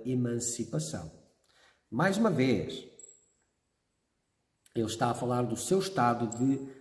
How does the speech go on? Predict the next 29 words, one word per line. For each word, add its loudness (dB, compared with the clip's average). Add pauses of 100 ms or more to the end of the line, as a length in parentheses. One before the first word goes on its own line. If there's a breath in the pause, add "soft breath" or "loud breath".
(180 loud breath)
autorrealização, 2
de -4
realização 0
do -2
self. -2 (400 loud breath)
Não 6
está 6
a 4
prescrever 2 (880)
ensinamentos 0
espirituais, -2 (340)
não -10
é? -8 (260 loud breath)
Então, 4
mais 2
ou 4
menos 6
o 4
que -4
está 2
aqui 0
é 4
quase 0
como -2
dizer, 0 (1000 soft breath)
após 6
um 4
grande 6
banquete, 0